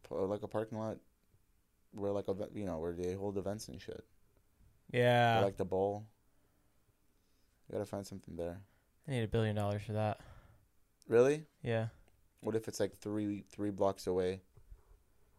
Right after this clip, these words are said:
Speaker 1: from the bowl, and then you hit, you hit, and then you start promoting parking passes during events? Like, you, you reach out to the target audience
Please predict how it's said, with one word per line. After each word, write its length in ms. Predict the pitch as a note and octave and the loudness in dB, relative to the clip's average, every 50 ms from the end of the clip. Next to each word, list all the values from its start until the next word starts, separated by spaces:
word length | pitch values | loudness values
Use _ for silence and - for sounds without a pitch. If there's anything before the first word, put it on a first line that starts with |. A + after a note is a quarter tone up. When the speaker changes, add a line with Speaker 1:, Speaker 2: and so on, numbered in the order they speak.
| - - - - _ _ _ _ _ - - - _ _ _ _ - - - | -20 -20 -20 -20 _ _ _ _ _ -20 -20 -20 _ _ _ _ -20 -18 -12
Speaker 1:
from 340 | - F#2 F#2 F#2 F#2 F#2 G#2 G#2 _ _ _ _ _ _ _ _ _ _ _ _ _ _ _ _ _ _ _ _ _ _ _ _ _ _ _ _ _ _ _ _ _ | -10 -8 -8 -6 -8 -10 -12 -14 _ _ _ _ _ _ _ _ _ _ _ _ _ _ _ _ _ _ _ _ _ _ _ _ _ _ _ _ _ _ _ _ _
the 60 | - G2 | -12 -6
bowl, 320 | F#2+ G#2 G2+ G2 G2 F#2+ | 0 4 6 6 6 6
and 100 | F#2+ G#2 | 4 2
then 80 | G#2+ G#2 | 0 -2
you 60 | G2+ F#2 | -2 -2
hit, 240 | G2+ G#2+ G2 - - - | 0 0 0 0 -4 -10
you 160 | G2+ G#2+ G2+ | -6 -4 0
hit, 180 | G#2 F#2+ - - | 0 0 0 0
and 140 | G2 G2 G2 | -2 -4 -4
then 140 | G2 G2 | -4 -6
you 60 | G2 F#2 | -6 -8
start 240 | - - G#2 G2+ | -2 2 2 2
promoting 500 | - G#2 G2 G2 G2+ G2 G2 F#2+ F#2+ F#2+ - - - - - _ - _ - - - - - - - - - - - - - - - - - _ - - - | 2 0 -2 0 2 2 0 0 -6 -8 -10 -14 -20 -20 -20 _ -20 _ -20 -20 -20 -20 -20 -20 -20 -20 -20 -20 -20 -20 -20 -20 -20 -20 -20 _ -20 -16 -2
parking 280 | - G#2 G#2 - A2 G#2 | 0 0 0 0 -4 -8
passes 560 | - G#2+ G2+ G2 F#2+ - F#2+ F#2+ F#2+ F#2+ G#2+ - - _ _ _ - B1+ C#2 F#2 | -4 -4 -4 -4 -4 -6 -8 -10 -10 -12 -16 -20 -20 _ _ _ -20 -20 -18 -8
during 260 | G2 G2+ G2 G2 G2 | -4 -4 -4 -2 -2
events? 440 | G2 F2 F#2+ F#2 F2+ F2+ F2+ - - | -2 -2 -2 -2 -2 -4 -6 -6 -6
Like, 160 | F2 F2+ - | -6 -6 -6
you, 100 | G2+ G2 - - - - | -6 -12 -12 -14 -14 -10
you 200 | G2+ G2+ F#2+ - - _ - | -8 -8 -8 -10 -12 _ -8
reach 260 | G2 G2+ G2+ - - | -6 -6 -6 -6 -6
out 160 | - G2 F2+ - | -6 -6 -4 -4
to 60 | - | -4
the 100 | F2+ F#2 | -4 -4
target 360 | F#2 - - F#2+ F#2 F#2+ F#2+ | -4 -2 -2 -2 0 2 2
audience 520 | F#2 F2+ F2+ F#2 F2 F2 F#2 - - - | 2 2 2 0 -2 -4 -8 -10 -12 -14